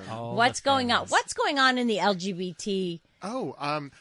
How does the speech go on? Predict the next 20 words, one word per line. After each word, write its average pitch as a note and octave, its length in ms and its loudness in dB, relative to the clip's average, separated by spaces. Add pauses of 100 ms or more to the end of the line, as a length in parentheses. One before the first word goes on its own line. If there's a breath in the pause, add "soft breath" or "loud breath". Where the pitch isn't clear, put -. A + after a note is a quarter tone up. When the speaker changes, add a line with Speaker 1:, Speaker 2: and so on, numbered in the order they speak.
(120)
Speaker 3:
I B2+ 160 -4
just D3 280 -8
came B2+ 320 -10
from A#2 520 -8
the A#2 140 -10
Messy A#2 340 -10
Madi A2+ 400 -10
launch, A2 560 -10
which A#2 220 -12
is G#2+ 260 -10
Montreal's A2 540 -12
Afro-Caribbean G#2 1040 -10 (400 loud breath)
L G2+ 140 -12
G G2 140 -14
B G#2 120 -10
T G#2 200 -14
Q G2+ 480 -12 (160)
queer G#2 260 -10
film A#2+ 320 -8
festival. F#2 720 -12